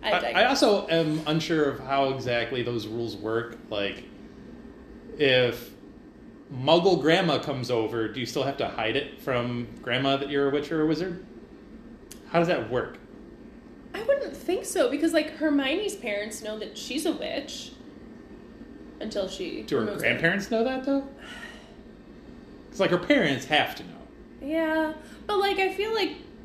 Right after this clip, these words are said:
Speaker 1: to some extent they have to have something that, like, covers the bases, because otherwise, like, how do you randomly say, like, "Hey, my kid's been in school, but now we decided to send him to boarding school
Speaker 2: Right.
Speaker 1: that we can't visit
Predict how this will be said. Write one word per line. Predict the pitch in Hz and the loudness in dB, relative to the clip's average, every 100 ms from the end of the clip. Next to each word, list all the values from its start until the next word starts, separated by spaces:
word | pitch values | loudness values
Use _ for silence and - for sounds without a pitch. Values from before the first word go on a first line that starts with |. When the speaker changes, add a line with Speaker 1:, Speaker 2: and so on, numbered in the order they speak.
| - - | -10 0
Speaker 1:
to | 294 | 2
some | - 262 349 | 2 2 2
extent | 415 - - 214 202 208 220 - | 2 -2 -2 0 0 -2 -8 -6
they | 240 | 0
have | 339 403 | 2 2
to | 320 | 4
have | 247 - | 2 0
something | - 226 240 208 190 | -2 -2 -2 -4 -4
that, | 175 - | -6 -6
like, | 160 156 - - - - - - - - - - - - - - | -8 -8 -14 -18 -20 -20 -20 -20 -20 -20 -20 -20 -18 -18 -18 -16
covers | - 262 254 233 220 | -4 0 4 4 4
the | 214 | -2
bases, | 185 214 - 180 190 220 | -2 -2 -2 -2 -4 -6
because | 220 247 226 | -6 -2 0
otherwise, | 233 269 240 233 | 2 4 4 2
like, | 214 | 2
how | 226 | 2
do | 247 | 0
you | 254 | 0
randomly | 220 214 220 208 208 | 0 -2 -2 -2 -2
say, | 220 208 | -2 0
like, | 202 196 | -2 0
"Hey, | 311 311 | 2 2
my | 233 214 | 2 0
kid's | 285 254 | 0 -2
been | 226 233 | -2 -2
in | 226 | -2
school, | 220 - 240 202 | -4 2 2 4
but | 196 | 2
now | 247 294 | 4 4
we | |
decided | 302 220 202 | 2 2 2
to | 202 | 2
send | 262 254 | -2 0
him | 285 | 0
to | 311 | 2
boarding | 330 403 311 262 | 2 2 2 0
school | - 214 185 180 190 - | -4 -2 0 0 -2 -2
Speaker 2:
Right. | 143 117 - - - - - - - - | -2 -2 -4 -12 -18 -20 -20 -20 -14 4
Speaker 1:
that | 247 233 | 6 6
we | 240 | 2
can't | - 277 - | 0 0 2
visit | 262 254 202 - | 0 4 2 0